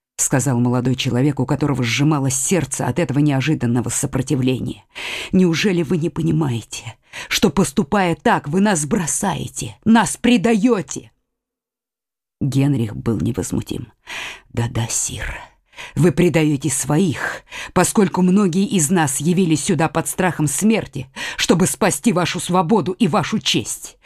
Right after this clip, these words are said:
Мы подготовили всё, чтобы добыть для вас престол. Сир, вы слышите, не только свободу, но и власть. Престол по вашему выбору,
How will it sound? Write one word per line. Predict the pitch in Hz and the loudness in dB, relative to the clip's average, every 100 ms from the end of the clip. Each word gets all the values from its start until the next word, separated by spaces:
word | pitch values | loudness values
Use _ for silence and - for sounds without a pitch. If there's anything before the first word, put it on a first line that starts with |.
| - - | -8 2
Мы | 208 | 4
подготовили | 214 240 185 226 226 220 220 | 4 2 2 2 2 2 0
всё, | - - 240 | -2 0 0
чтобы | - 214 190 | 2 0 2
добыть | 151 165 220 | 2 2 0
для | 160 220 | 2 2
вас | 220 - | 2 -2
престол. | - 208 - - - - _ - - | -2 -2 0 -2 -2 -8 _ -16 -6
Сир, | - - 254 196 | -2 4 4 4
вы | 196 | 0
слышите, | 233 269 302 254 - - 165 | 2 6 6 4 -2 -4 2
не | 254 | 4
только | - 311 269 277 | 4 2 2 0
свободу, | - 247 233 269 190 220 | -2 0 2 2 2 2
но | 262 | 4
и | 269 | 4
власть. | 202 277 269 156 131 - - _ - - - | 4 2 2 0 -4 -16 -20 _ -12 -12 0
Престол | 269 277 - - 302 220 | 4 4 2 2 2 4
по | 240 233 | 2 4
вашему | 262 214 262 247 | 4 0 -4 -2
выбору, | 214 247 247 190 151 135 | -2 0 0 -2 -6 -10